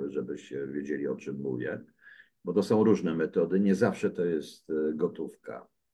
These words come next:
Czasami lepsze są rzeczy od gotówki, e, wbrew pozorom, a dające w sumie to, dające również, e, w sumie to samo.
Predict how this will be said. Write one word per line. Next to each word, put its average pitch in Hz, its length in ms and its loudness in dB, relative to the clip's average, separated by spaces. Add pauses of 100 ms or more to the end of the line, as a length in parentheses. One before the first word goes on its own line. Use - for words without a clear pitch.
(140)
Czasami 80 460 -8
lepsze - 360 -4
są 76 200 -12
rzeczy - 300 -10
od 69 140 -10
gotówki, - 580 -12 (640)
e, 76 320 -10 (140)
wbrew - 240 -2
pozorom, 71 480 -4
a 71 80 -12
dające 76 440 -4
w - 60 -20
sumie 71 300 -12
to, 69 240 -8 (380)
dające 82 460 -2
również, 76 380 -4
e, 80 360 0
w 73 80 -8
sumie 82 280 -2
to 73 140 -4
samo. - 300 -12